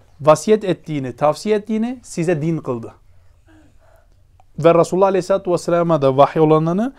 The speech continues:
peki ney? En akimud dine ve la teteferraku fihi. Dini ayakta tutun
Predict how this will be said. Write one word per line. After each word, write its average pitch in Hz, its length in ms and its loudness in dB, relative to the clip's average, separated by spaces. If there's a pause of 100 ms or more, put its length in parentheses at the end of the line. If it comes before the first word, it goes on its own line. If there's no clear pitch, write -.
(220)
peki 196 360 0
ney? 226 320 -4 (840)
En 233 280 4 (100)
akimud 160 880 4
dine 208 500 0 (240)
ve 180 220 6
la 190 200 4
teteferraku 170 760 -2
fihi. 147 640 -10 (240)
Dini 170 600 -2
ayakta 156 360 2
tutun 240 340 -6